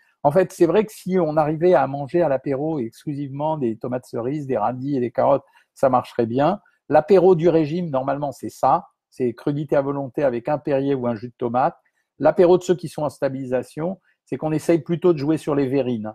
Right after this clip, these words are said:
D'abord, on essaye de consommer, euh, moins de produits gras. C'est-à-dire, le truc qui tue dans l'apéro, c'est deux choses. C'est le vin ou l'apéro qui désinhibe. Ça veut dire que quand je vais boire du vin, c'est vrai que je vais me sentir plus léger, plus gai, et cetera.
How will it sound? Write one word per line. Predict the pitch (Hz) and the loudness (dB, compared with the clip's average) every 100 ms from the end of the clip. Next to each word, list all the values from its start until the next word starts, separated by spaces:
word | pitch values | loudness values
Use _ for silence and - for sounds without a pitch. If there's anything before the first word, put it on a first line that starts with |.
| _ | _
D'abord, | 120 123 135 | -8 0 2
on | 131 | 2
essaye | 127 - 147 | -4 -4 -2
de | 123 | -2
consommer, | 120 135 - 135 143 151 143 | -2 -8 -2 -2 0 0 0
euh, | 113 - _ _ | -2 -6 _ _
moins | 127 151 175 | -2 2 4
de | 156 | 2
produits | - 156 139 139 | 0 -4 -2 -2
gras. | 131 127 | 0 0
C'est-à-dire, | - 127 127 | 0 0 0
le | 135 | -2
truc | - 180 | -4 -4
qui | 165 | -8
tue | - 180 | -8 -6
dans | 151 | -2
l'apéro, | 123 110 131 131 190 214 _ _ | -2 -2 -4 0 -2 -2 _ _
c'est | _ 139 123 - | _ 0 0 -2
deux | 127 175 | 2 2
choses. | 175 151 127 | 4 0 0
C'est | - 127 | 0 0
le | 143 | 2
vin | 160 | 2
ou | 185 160 | 2 2
l'apéro | 143 160 139 151 | 2 2 0 -2
qui | - 139 | -4 -10
désinhibe. | 127 196 151 143 156 233 208 - | 0 0 0 -4 -4 -2 -4 -6
Ça | - | -8
veut | 120 | -4
dire | 120 | -4
que | - | -4
quand | 143 | -4
je | 131 | -2
vais | 127 | -2
boire | 143 170 | 0 0
du | 131 | 0
vin, | 110 131 165 | -2 -4 -4
c'est | - | -6
vrai | 113 143 | -4 -2
que | |
je | 123 | -4
vais | |
me | 120 | -6
sentir | 120 - 131 | -10 -6 -6
plus | - 123 | -4 -4
léger, | 110 110 143 | -4 -2 -4
plus | 143 117 | -4 -8
gai, | 113 139 | -4 -4
et | 131 | -4
cetera. | 117 113 117 139 | -6 -2 0 0